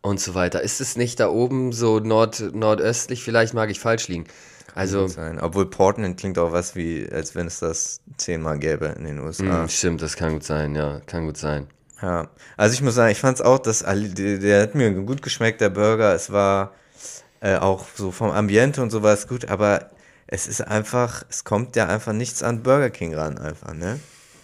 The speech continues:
Speaker 1: Das ist, endlich spricht's mal einer aus, ne?
Speaker 2: <laughs>
Speaker 1: Endlich spricht's mal und die Leute sagen, „Oh, und dann hab ich da so einen geilen Burger da und kennst du den, kennst du den?“ Schmutz.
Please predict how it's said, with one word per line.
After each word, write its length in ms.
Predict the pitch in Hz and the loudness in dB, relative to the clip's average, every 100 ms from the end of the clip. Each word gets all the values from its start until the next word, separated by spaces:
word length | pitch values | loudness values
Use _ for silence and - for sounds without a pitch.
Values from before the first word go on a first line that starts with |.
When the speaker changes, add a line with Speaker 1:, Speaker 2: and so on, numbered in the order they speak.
| _ _ - - - - - | _ _ -20 -20 -20 -20 2
Speaker 1:
Das 320 | 131 143 - | 4 4 0
ist, 120 | 135 | 0
endlich 480 | 143 160 175 147 151 | 6 6 6 2 0
spricht's 340 | - 147 147 | 2 0 2
mal 160 | 151 120 | 4 4
einer 320 | 120 123 107 | 6 4 4
aus, 320 | 110 117 - 104 | 4 4 2 -4
ne? 220 | 104 113 - | -4 -4 -8
Speaker 2:
<laughs> 160 | - 147 | -4 4
Speaker 1:
Endlich 560 | 156 202 208 160 175 | 6 6 2 0 0
spricht's 260 | - 160 165 | 0 -2 2
mal 60 | 156 | 0
und 100 | 143 | 2
die 60 | |
Leute 260 | 143 160 151 | 4 4 4
sagen, 240 | 143 139 | 0 0
„Oh, 220 | 123 139 | -2 -2
und 160 | 143 143 | -2 0
dann 120 | 143 | 0
hab 120 | 147 | 0
ich 140 | 131 - | -2 -4
da 260 | 151 147 | -2 0
so 80 | 139 | 0
einen 100 | 135 | 0
geilen 320 | 139 143 143 | 2 2 2
Burger 300 | 135 143 139 | 4 4 6
da 80 | 135 | 4
und 100 | 127 | 4
kennst 240 | 131 147 - | 2 2 0
du 60 | |
den, 240 | 131 147 135 | 4 4 4
kennst 200 | 131 139 | 0 0
du 100 | 139 | -2
den?“ 80 | - - - - | -4 -20 -20 -4
Schmutz. 480 | - 131 147 151 | -2 4 4 4